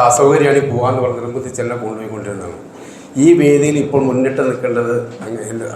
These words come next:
മറ്റേ പ്രഭാത് സാറായിരുന്നു. ഇത് വളരെ വേദനയോടുകൂടി ഞാൻ ഓർക്കുകയാണ്.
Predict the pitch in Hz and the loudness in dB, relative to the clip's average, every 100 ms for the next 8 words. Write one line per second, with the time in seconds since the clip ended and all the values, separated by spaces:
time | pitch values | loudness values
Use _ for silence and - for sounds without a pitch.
0 | 110 - 107 104 104 107 107 110 107 104 | -12 -10 -6 -2 0 2 2 4 4 2
1 | 98 87 85 85 - - - - - 110 | 2 0 -8 -12 -18 -20 -20 -20 -12 -6
2 | 113 110 113 120 110 113 120 127 127 131 | -2 2 4 4 4 4 4 4 6 6
3 | 131 113 113 104 104 95 - 110 90 78 | 6 2 -2 -4 -6 -8 -10 -12 -16 -16